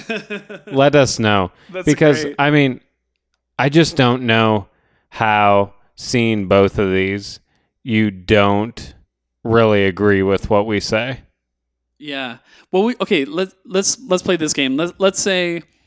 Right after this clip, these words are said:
Speaker 1: let's say, um, Jordan's, she has seen the original, but let's,
Speaker 2: Mm-hmm.
Speaker 1: let's say that's not true. She's not seen either of them. And let's say she's now old enough to, to, I
Speaker 2: Yeah.
Speaker 1: mean, like, we're not gonna show her this movie. It's too, it's too graphic.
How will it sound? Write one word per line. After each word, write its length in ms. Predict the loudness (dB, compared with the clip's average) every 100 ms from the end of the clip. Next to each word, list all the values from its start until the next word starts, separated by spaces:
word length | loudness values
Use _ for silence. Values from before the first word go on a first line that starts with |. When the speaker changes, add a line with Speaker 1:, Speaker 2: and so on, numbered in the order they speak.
| _ _ -2
Speaker 1:
let's 200 | 0 2
say, 460 | 2 2 0 -4 -10 _ _ _ _ _
um, 480 | -4 -2 -2 -2 -4 _ _ _
Jordan's, 420 | -4 -2 -2 -4 -8 -12
she 180 | -6 -2
has 220 | -2 -2
seen 120 | -2
the 100 | -4
original, 220 | -4 -6
but 100 | -2
let's, 160 | 0 0
Speaker 2:
Mm-hmm. 100 | 0
Speaker 1:
let's 120 | 0
say 120 | 0
that's 240 | 0 -2 -6
not 160 | -8
true. 220 | -8 -10 -8
She's 180 | -6 -6
not 120 | -6
seen 200 | -4 -4
either 320 | -4 -4 -4
of 120 | -8 -10
them. 240 | -12 -14 -16 -20 -20 _ -4
And 300 | 0 0 0
let's 140 | 0 -2
say 80 |
she's 240 | -4 -6 -6
now 240 | -4 -4
old 280 | -2 0 0
enough 280 | -2 -4 -8
to, 180 | -10 -10 _
to, 240 | -8 -6 -8 -8
I 100 | 0
Speaker 2:
Yeah. 140 | 0
Speaker 1:
mean, 80 | 0
like, 220 | -4 -10 -14 -20 _
we're 80 | -2
not 80 | 0
gonna 120 | 0
show 160 | -2 -2
her 60 | -2
this 160 | -6
movie. 200 | -6 -6
It's 120 | -6 -8
too, 100 | -6
it's 200 | -6 -6
too 140 | -4 -4
graphic. 340 | -4 -6 -10